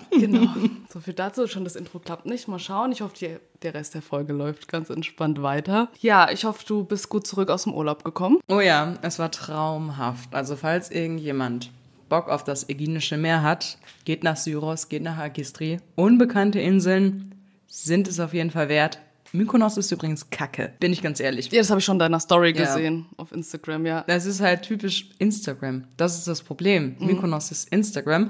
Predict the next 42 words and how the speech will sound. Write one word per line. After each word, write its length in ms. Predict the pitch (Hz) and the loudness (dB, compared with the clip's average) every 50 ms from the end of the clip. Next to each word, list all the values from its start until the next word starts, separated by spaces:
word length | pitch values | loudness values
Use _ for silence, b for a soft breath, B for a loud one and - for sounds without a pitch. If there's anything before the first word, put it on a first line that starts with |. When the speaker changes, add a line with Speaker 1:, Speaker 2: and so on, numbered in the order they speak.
| - - - | -4 -8 -10
Speaker 2:
Es 140 | - 160 - | -8 -2 -2
wird 160 | 170 - - | -2 0 0
alles 260 | 143 180 233 233 185 | 0 0 0 0 -2
bearbeitet 680 | 165 - - 139 160 208 240 254 254 247 277 247 - - - | -2 2 4 4 4 4 4 2 2 0 -2 -4 -4 -4 -2
und 300 | 170 190 185 190 180 175 | 2 2 2 2 2 2
wenn 80 | 180 | 2
du 80 | 190 190 | 2 2
dann 180 | 185 185 180 - | 2 2 2 2
da 220 | 151 151 180 208 | 4 4 4 2
bist, 160 | 226 220 - 202 | 2 -2 -2 -4
ist 140 | 196 - | -6 -4
die 80 | - - | -4 -2
Insel 260 | 151 196 190 202 185 | 0 0 0 0 0
einfach 300 | 170 175 175 - 156 - - | -2 -2 -4 -6 -8 -10 -10
tot. 460 | - - - 180 220 277 - - - - | -8 -4 0 2 2 2 2 0 -6 -10
Kein 360 | - 143 160 190 220 226 208 | -6 -2 0 2 4 4 4
Leben, 260 | 190 196 208 214 226 | 4 4 2 2 0
kein 260 | 202 - 196 190 190 | -2 0 0 2 2
gar 220 | 156 151 147 165 185 | 4 4 4 4 4
nichts. 320 | 214 226 262 254 247 - | 4 4 2 2 0 -2
Also 420 | - 160 156 156 165 160 160 156 - | -6 -4 -2 0 0 0 0 0 -2
no 280 | 170 180 175 180 196 196 | -2 0 2 2 4 6
way, 200 | 185 175 175 170 | 6 6 6 6
Leute. 540 | 165 151 156 160 160 - 165 160 160 156 - _ _ _ _ | 4 2 0 0 0 0 -2 -2 -2 -2 -6 _ _ _ _
Für 400 | - - 165 160 151 156 147 147 | -10 -4 -2 0 0 0 -2 -2
zwei 340 | - - 151 151 147 160 165 | -4 -2 0 2 2 2 2
Stunden 420 | - - - 170 185 175 170 175 | 0 0 0 0 2 0 0 -2
vielleicht, 320 | - 170 165 170 170 - 156 | -4 -2 -2 -2 0 -2 -4
um 100 | 156 151 | -4 -2
Bilder 260 | 165 175 196 208 202 | 0 2 2 2 0
zu 120 | 202 190 | 0 -2
machen, 260 | 180 175 175 165 185 | -2 -2 -2 -2 -2
alles 320 | 175 - 151 165 165 185 180 | -2 -2 -2 0 0 0 2
Speaker 1:
Mhm. 80 | 165 | 2
Speaker 2:
fein, 320 | 165 165 156 160 160 170 156 | 4 4 4 4 4 2 0
aber 240 | 147 151 151 156 151 - - _ _ | 2 2 2 0 0 -4 -10 _ _
geht 220 | - 151 160 156 185 | -2 0 0 2 2
dann 160 | 151 143 143 | 0 0 0
wieder 220 | 143 135 131 131 | 0 -2 0 0
weg. 240 | 127 131 139 - - - - - 147 | -2 -2 -4 -6 -10 -20 -18 -10 -8
Wirklich 340 | 151 160 - 160 131 - - | -8 -6 -6 -8 -8 -8 -8
hässlich. 380 | 139 - - - - - - | -8 -6 -8 -10 -10 -12 -14